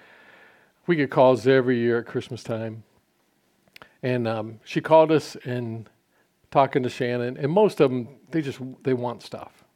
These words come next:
They're calling all kinds of different churches. They, they want stuff. There, this lady called and said, "You know, I don't want anything for myself,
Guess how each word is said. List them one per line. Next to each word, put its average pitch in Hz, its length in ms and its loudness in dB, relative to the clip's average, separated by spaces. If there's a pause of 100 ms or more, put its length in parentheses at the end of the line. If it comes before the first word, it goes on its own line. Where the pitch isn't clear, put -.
They're 131 240 0
calling 131 400 2
all 127 400 0
kinds 120 280 -8
of 113 60 -6
different 123 260 -8
churches. 113 600 -10
They, 165 180 -4
they 151 220 -10
want 143 340 -6
stuff. 127 380 -2 (1400)
There, 151 160 0
this 156 320 0
lady 165 260 6
called 139 380 2
and 117 100 -8
said, 131 340 -4
"You 160 140 -6
know, 185 80 -4
I 190 100 -4
don't 220 120 -2
want 165 120 -2
anything 143 220 -4
for 127 140 -12
myself, 113 460 -8